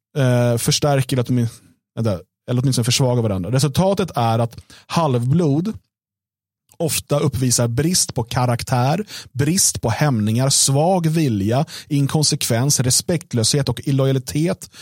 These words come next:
med objektivitet, mångsidighet, mental smidighet, frihet från fördomar och en vid horisont.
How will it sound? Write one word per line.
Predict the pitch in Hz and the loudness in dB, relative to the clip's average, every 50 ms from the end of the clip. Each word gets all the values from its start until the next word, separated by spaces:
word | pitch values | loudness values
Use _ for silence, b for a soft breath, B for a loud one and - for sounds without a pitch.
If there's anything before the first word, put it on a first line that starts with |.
| B B | B B
med | B - 135 123 123 | B -2 -2 0 0
objektivitet, | 151 151 151 160 143 135 - 147 139 123 - - 143 160 202 - _ - B B B B B B B | 0 0 0 0 -2 0 0 0 0 0 0 -2 -2 -2 -4 -6 _ -18 B B B B B B B
mångsidighet, | 147 151 151 147 127 - - 135 127 131 139 131 - | 0 0 2 2 2 2 2 2 2 2 2 2 2
mental | 143 139 127 - - 147 143 135 | 0 0 0 0 0 0 2 2
smidighet, | - - 139 139 123 110 110 110 123 110 - | 2 0 0 0 0 0 0 0 0 0 -2
frihet | - - - 147 143 127 123 131 123 | -4 -2 0 0 2 2 2 0 0
från | - 135 120 | 0 0 0
fördomar | - 147 135 123 110 117 110 110 117 | 0 0 0 0 2 0 0 0 0
och | 104 - | 0 0
en | 117 117 | 0 0
vid | 113 120 160 175 165 147 | 0 0 0 0 0 0
horisont. | 131 127 120 113 110 - - 78 - _ - - - | 0 0 0 0 0 -2 -2 -4 -10 _ -14 -14 -14